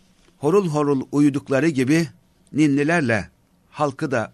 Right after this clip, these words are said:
uyutmak için görevlerini, düzenden aldıkları maaşlarını hak etmek için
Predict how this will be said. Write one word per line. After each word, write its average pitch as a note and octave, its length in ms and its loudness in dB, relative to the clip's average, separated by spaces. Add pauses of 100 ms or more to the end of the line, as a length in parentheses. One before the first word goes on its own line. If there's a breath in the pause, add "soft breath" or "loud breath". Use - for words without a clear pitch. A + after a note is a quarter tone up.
uyutmak C3+ 440 -4
için C#3+ 360 -4 (840)
görevlerini, D3+ 760 2 (1040)
düzenden E3 460 0
aldıkları B2 760 0
maaşlarını C3+ 760 0 (520)
hak F3 220 -6
etmek C3+ 340 -4
için C3+ 340 -4